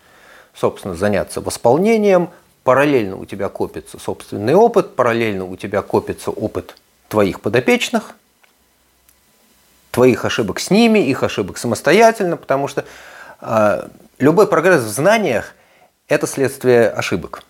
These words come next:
в первую очередь. Ну, потому что если ты совершил ошибку и ничего не случилось, ты за нее не наказан, ты не узнал, что это была ошибка.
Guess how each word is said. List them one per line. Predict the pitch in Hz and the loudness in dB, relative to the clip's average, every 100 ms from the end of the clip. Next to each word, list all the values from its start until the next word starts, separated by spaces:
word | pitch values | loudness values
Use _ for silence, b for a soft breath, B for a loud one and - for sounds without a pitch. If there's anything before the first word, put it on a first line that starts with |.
| _ _ _ _ - | _ _ _ _ -20
в | - | -4
первую | 139 127 113 | 0 2 0
очередь. | 95 - 87 | -4 -6 2
Ну, | 208 156 | 2 2
потому | 139 151 156 | 0 0 0
что | - - - - | 0 -2 -4 -2
если | 123 180 175 | 2 2 2
ты | 175 | -2
совершил | - 160 156 147 | 0 0 2 2
ошибку | 170 - 151 | 0 -2 -4
и | 139 151 156 | -4 -4 -2
ничего | 151 147 160 | -2 0 4
не | 131 117 | 4 4
случилось, | 156 156 285 175 - | 2 4 4 4 2
ты | 139 | 0
за | 143 | 2
нее | 143 135 | 2 2
не | 139 | 4
наказан, | 151 - 160 120 | 4 4 2 0
ты | 143 | -2
не | 139 | -4
узнал, | 143 113 | -2 -2
что | - | -2
это | 80 | -10
была | 82 87 | -8 -6
ошибка. | 90 - - | -6 -6 -18